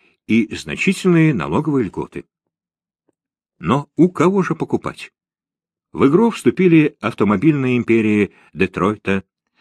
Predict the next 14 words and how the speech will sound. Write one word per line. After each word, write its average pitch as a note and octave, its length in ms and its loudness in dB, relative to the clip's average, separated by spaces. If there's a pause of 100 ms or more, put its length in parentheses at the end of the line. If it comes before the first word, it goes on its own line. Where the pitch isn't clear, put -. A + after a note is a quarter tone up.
(400)
Детройт — D#3+ 500 2 (540)
это B2 200 0
большая F3+ 540 2
приозёрная C3 680 0
тройка. - 440 -4 (640)
General B2 600 0 (200)
Motors, G2+ 560 -2
Ford B2 440 0
и G#2 240 0
Chrysler. - 520 -8 (1400)
Из F2+ 180 -2
объяснения C3 640 0
Петра A#2+ 640 0
Валентиновича A2 840 -2